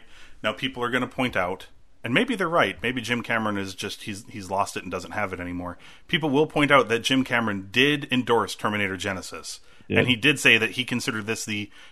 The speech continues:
Speaker 1: true sequel to Terminator two.
Speaker 2: Y-, yeah, but
Speaker 1: Uh,
Speaker 2: he was blind to the humor in it. I mean, you can have a humorous sequel, but the problem is you can't make that all it's about. It's like if the, you know, okay, then we'll have another Deadpool movie that's going to be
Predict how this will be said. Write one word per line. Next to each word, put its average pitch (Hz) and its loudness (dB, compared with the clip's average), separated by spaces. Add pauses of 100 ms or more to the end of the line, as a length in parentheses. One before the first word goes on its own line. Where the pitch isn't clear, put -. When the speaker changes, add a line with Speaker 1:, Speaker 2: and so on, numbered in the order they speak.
(100)
Speaker 1:
true 185 0
sequel 131 2
to 101 -8
Terminator 104 -2
two. 82 -6 (840)
Speaker 2:
Y-, 156 -6 (120)
yeah, 190 12
but 185 10
Speaker 1:
Uh, 196 4
Speaker 2:
he 202 4
was 196 2 (180)
blind 139 10
to 120 0
the 110 6
humor 104 10
in 78 0
it. 80 -2
I 110 4
mean, 123 12
you 143 2
can 156 6
have 135 10
a 107 8
humorous 101 10
sequel, 123 10
but 101 6
the 139 2
problem 113 12
is 101 8
you 107 10
can't 120 8 (200)
make 107 12
that 104 10
all 107 12
it's - 6
about. 92 8 (300)
It's 156 10
like 185 12
if 143 8
the, 127 12
you 131 10
know, 95 10
okay, 127 12
then 110 4
we'll 120 10
have 123 10
another 110 10
Deadpool 98 6
movie 92 8
that's 90 4
going 95 10
to 95 0
be 90 8